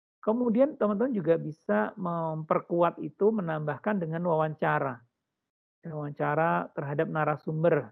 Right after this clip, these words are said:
yang berkompeten dalam suatu bidang. Ya.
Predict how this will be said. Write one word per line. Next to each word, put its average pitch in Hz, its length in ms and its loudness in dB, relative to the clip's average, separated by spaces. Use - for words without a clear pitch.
yang 156 400 0
berkompeten 165 720 0
dalam 147 160 -2
suatu 147 240 -6
bidang. 131 480 -6
Ya. 151 480 -8